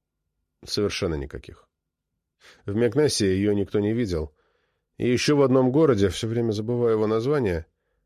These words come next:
«В Ксар-эль-Кебире», подсказывает Магдалена. «В Ксар-эль-Кебире, да, в Ксар-эль-Кебире она тоже не появлялась. Я оставил заявление в жандармерии, но там такая волокита,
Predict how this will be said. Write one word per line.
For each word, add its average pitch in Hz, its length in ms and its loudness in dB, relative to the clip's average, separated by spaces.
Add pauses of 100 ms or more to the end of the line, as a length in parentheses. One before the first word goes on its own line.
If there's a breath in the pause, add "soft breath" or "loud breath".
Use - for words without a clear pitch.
(120)
«В - 120 -20
Ксар-эль-Кебире», 151 920 0 (260)
подсказывает 98 640 0
Магдалена. 92 580 0 (1000)
«В - 240 -6
Ксар-эль-Кебире, 131 800 2
да, 95 300 4
в - 220 -14
Ксар-эль-Кебире 143 840 2
она 120 300 4
тоже 107 220 0
не 92 80 0
появлялась. 85 600 -2 (960)
Я 160 200 4
оставил 170 340 4
заявление 160 500 0
в 101 60 0
жандармерии, 120 560 2
но 120 160 2
там 131 180 -2
такая 139 280 0
волокита, 135 680 0